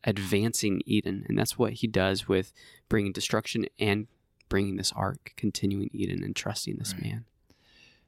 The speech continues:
Speaker 2: So we see time and time again, right? It's not good for man to be alone. Noah's not alone here. There is dominion. Noah is given responsibility. God doesn't say that,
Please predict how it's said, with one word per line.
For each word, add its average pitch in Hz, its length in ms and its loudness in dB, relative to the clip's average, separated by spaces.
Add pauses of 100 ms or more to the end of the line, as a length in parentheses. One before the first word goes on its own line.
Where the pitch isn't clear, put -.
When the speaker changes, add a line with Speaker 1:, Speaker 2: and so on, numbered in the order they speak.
Speaker 2:
So 113 240 -4
we 110 240 -2
see 107 340 0
time 95 360 -2
and 98 100 -4
time 92 240 0
again, 87 400 -8
right? 85 280 -8
It's - 180 -4
not 98 240 -4
good 95 240 -6
for - 100 -12
man 90 240 -8
to 92 80 -14
be 95 100 -12
alone. 78 400 -14 (500)
Noah's 95 300 -4
not 90 180 -10
alone 87 380 -12
here. - 260 -20 (440)
There 98 120 -8
is 98 80 -4
dominion. 98 640 -2 (520)
Noah 98 440 0
is 95 100 -4
given 95 240 -6
responsibility. 90 760 -6
God 147 240 2
doesn't 139 260 2
say 123 360 2
that, 101 320 2